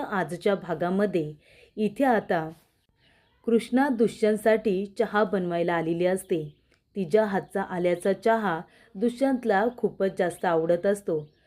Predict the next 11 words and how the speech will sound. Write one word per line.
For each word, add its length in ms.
पण 120
प्रेक्षकांनो, 760
आपण 420
बघितलं 560
तिच्या 340
हाताला 480
भाजलेलं 580
असतं, 400
त्यामुळे 460
भांड्याला 500
पकडताना 760